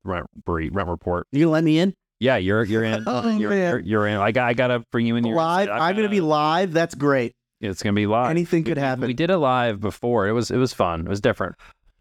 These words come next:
Speaker 1: Well,
Speaker 2: Great.
Speaker 1: um, it's gonna work out
Speaker 2: Oh,
Speaker 1: better.
Speaker 2: yeah, we've done a, did we, we did a live one here. Yeah, yeah, yeah. A live version of the Great Report.
Speaker 1: Mm-hmm.
Speaker 2: Okay, yeah.
Speaker 1: Yeah, for, um, the F O M C meeting, I think.
Speaker 2: Yeah, yeah. Okay, it'll be fun.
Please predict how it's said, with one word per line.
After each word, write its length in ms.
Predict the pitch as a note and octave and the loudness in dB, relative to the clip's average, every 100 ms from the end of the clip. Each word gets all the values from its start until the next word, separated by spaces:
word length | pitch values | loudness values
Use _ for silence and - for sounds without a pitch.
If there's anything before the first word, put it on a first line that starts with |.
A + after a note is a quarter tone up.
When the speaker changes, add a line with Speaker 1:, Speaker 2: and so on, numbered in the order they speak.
| _ - | _ -2
Speaker 1:
Well, 100 | A#2 | 2
Speaker 2:
Great. 200 | A#2+ - - | 2 -2 -2
Speaker 1:
um, 640 | A2 G2+ F#2+ F#2 F2+ F2 E2+ | 0 2 2 2 0 -2 -6
it's 120 | A2 | -4
gonna 120 | B2+ G#2 | 0 2
work 100 | F#2+ | 0
out 80 | |
Speaker 2:
Oh, 20 | F2 | -2
Speaker 1:
better. 100 | D4+ | -2
Speaker 2:
yeah, 80 | D#4 | 0
we've 180 | D#4+ | 0
done 160 | C#4 G#3+ | 2 0
a, 60 | F3+ - | 0 -2
did 240 | E3+ C#4 A3+ | 0 0 0
we, 100 | B3 | -2
we 200 | A#3 C#4 | 2 0
did 220 | C#4+ C4 | 2 2
a 60 | E3 | 4
live 280 | C3+ C3 | 2 2
one 140 | C3+ B2+ | 0 0
here. 200 | C3 A#2+ | 0 2
Yeah, 240 | E3 E3 | 2 2
yeah, 80 | D3 | 2
yeah. 220 | D3+ A#2+ - | 0 -2 -2
A 80 | C#3+ | 0
live 240 | D#3 D#3 | 2 2
version 180 | E3 D#3 | 0 0
of 60 | C#3+ | 0
the 60 | |
Great 160 | D3+ D3 | 0 0
Report. 300 | A2 G2 G2 | -2 -2 -2
Speaker 1:
Mm-hmm. 200 | A2 B2 - | -2 -4 -6
Speaker 2:
Okay, 220 | A#2 G#2+ | -4 -4
yeah. 120 | G#2+ A#2+ | -2 0
Speaker 1:
Yeah, 120 | G#2 | -2
for, 1080 | - A#2+ A2 G#2 G2+ G2+ G2 G2 F#2+ F#2+ F#2 | 0 0 2 2 2 2 0 0 0 0 0
um, 1160 | F#2 F2+ F2+ F2+ F2+ F2+ F2+ F2 F2 F2 F2 F#2 | 2 0 0 0 -2 -4 -6 -10 -10 -10 -8 -4
the 160 | A2+ F#2 - | -2 -2 -4
F 160 | A2+ A2+ | -2 0
O 80 | |
M 80 | G2+ | 0
C 140 | - G2 | 0 -2
meeting, 240 | F2 F#2 | 0 -4
I 40 | - | -4
think. 120 | - | 0
Speaker 2:
Yeah, 180 | C3 A#2+ A#2+ | 0 0 -2
yeah. 180 | A2+ - _ - | -4 -4 _ -8
Okay, 240 | - - - | -8 -8 -8
it'll 140 | D#2+ | -10
be 80 | - | -10
fun. 200 | - | -14